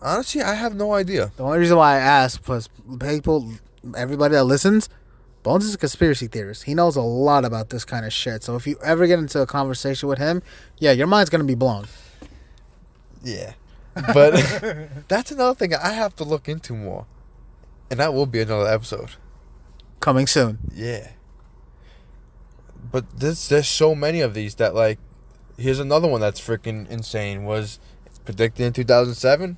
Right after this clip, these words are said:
Speaker 1: came true in two thousand thirteen, the N S A s-, spying scandal.
Speaker 2: I think I remember something like that, but refresh my memory.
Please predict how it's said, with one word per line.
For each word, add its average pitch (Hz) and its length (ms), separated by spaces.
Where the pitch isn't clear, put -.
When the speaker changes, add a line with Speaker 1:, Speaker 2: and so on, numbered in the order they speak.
Speaker 1:
came 123 300
true 160 240
in 151 60
two 151 120
thousand 165 320
thirteen, 180 540
the 92 200
N 110 140
S 127 220
A 156 100
s-, - 160
spying 185 500
scandal. 98 580
Speaker 2:
I 120 40
think 156 160
I 185 40
remember 135 360
something 117 340
like 110 220
that, 110 260
but 110 200
refresh 131 540
my 160 120
memory. 156 360